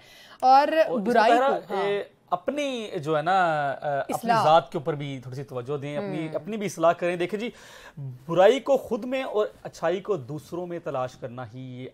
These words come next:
Speaker 2: आपकी सबसे बड़ी अच्छाई है।
Speaker 1: बिल्कुल ऐसे
Speaker 2: अमूमी
Speaker 1: ही,
Speaker 2: तौर पे
Speaker 1: ऐसे ही।
Speaker 2: ताहिरा, हमारा जो माशरा है ना, हम वो क्या कहते हैं, वो हमारा एक मुहावरा है ना, कीड़े निकालना। हम
Speaker 1: हाँ।
Speaker 2: mostly कीड़े ही निकालते हैं
Speaker 1: हम
Speaker 2: दूसरों में।
Speaker 1: दूसरों में कीड़े निकालते हैं और दूसरों में खामियां ढूंढते हैं
Speaker 2: बिल्कुल।
Speaker 1: और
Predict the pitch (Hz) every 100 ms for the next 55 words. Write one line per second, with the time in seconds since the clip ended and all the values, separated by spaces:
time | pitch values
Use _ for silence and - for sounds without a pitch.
0 | - 147 143 175 - 123 135 117 113 -
1 | 120 170 120 165 147 202 240 262 247 233
2 | 233 233 214 180 185 170 151 147 202 185
3 | 196 196 - _ _ _ 160 165 185 185
4 | 180 - 175 170 156 147 160 160 135 135
5 | 147 220 - _ - 175 196 190 165 139
6 | 139 - 233 220 220 214 240 240 262 -
7 | 240 254 254 226 170 139 180 147 131 160
8 | 247 240 233 180 143 285 269 262 240 240
9 | 233 214 208 226 226 220 220 202 202 202
10 | 202 190 233 254 254 240 233 254 285 285
11 | 220 202 - 214 220 208 202 196 196